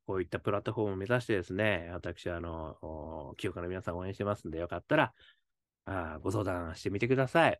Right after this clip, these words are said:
ね。あの、いろんな悩みがあると思いますけれども、ね。えー、ヒーローになれるように、私もなんとか支援をしたいなというふうに思ってますんで、よろしくお願いします。ということで、今日も聞いていただきまして、どうもありがとうございました。それでは皆様、頑張りましょう。また明日。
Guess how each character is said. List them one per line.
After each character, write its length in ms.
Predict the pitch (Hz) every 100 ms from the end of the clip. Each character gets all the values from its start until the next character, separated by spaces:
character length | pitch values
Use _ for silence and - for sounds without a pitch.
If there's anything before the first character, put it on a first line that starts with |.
| _
ね。 340 | 110 120 123 -
あ 80 | 92
の、 120 | 87
い 40 |
ろ 100 | 87
ん 160 | 85 85
な 60 |
悩 80 | 87
み 100 | 90
が 140 | 87 90
あ 40 |
る 80 | 90
と 80 | 87
思 100 | 107
い 40 |
ま 100 | 131
す 80 | -
け 80 | 147
れ 60 |
ど 80 | 113
も、 180 | 87 - _ _
ね。 240 | 98 98 _ _ - _ _ 87
え 840 | 82 76 71 69 69 - - -
ー、 40 | - _ -
ヒ 240 | - 113
ー 20 |
ロ 220 | 78 - _ _ 98
ー 40 |
に 140 | 98 -
な 120 | 78
れ 120 | 87
る 80 | 80
よ 100 | 71
う 40 | 73
に、 140 | - -
私 280 | 82 -
も 100 | 80
な 100 | 82
ん 40 | 82
と 80 | 87
か 120 | 90
支 100 | 92
援 80 | 85
を 80 |
し 60 | 82
た 120 | 101
い 60 | 101
な 140 | 117
と 100 | -
い 40 | 95
う 20 |
ふ 60 |
う 20 | 110
に 60 |
思 100 | 98
っ 20 |
て 80 | 117
ま 100 | 127
す 60 | 139
ん 20 |
で、 160 | 143 -
よ 60 | 113
ろ 80 |
し 60 | 131
く 60 | 147
お 40 |
願 100 | 160
い 40 |
し 60 | 151
ま 120 | 180
す。 40 | -
と 100 | -
い 20 |
う 20 |
こ 80 | 269
と 80 | 294
で、 200 | 185 - - - - _ _
今 120 | 170
日 40 | 147
も 140 | 135
聞 120 | -
い 60 | 143
て 80 | 151
い 40 |
た 80 | 156
だ 60 |
き 100 | 156
ま 80 | 165
し 60 | -
て、 60 |
ど 80 | 160
う 40 | 160
も 80 |
あ 40 | 160
り 80 | 175
が 100 | 175
と 80 |
う 40 | 165
ご 20 |
ざ 60 | 175
い 40 |
ま 80 | 185
し 40 |
た。 240 | 160 - -
そ 160 | - 392
れ 100 | 427
で 60 |
は 80 | 415
皆 180 | 311 247
様、 240 | 196 156
頑 180 | 127 131
張 60 | 131
り 40 |
ま 60 | 127
し 80 | 135
ょ 220 | 87 76
う。 100 | 90
ま 120 | 214
た 80 | 349
明 60 | 311
日。 640 | 330 330 330 330 311 -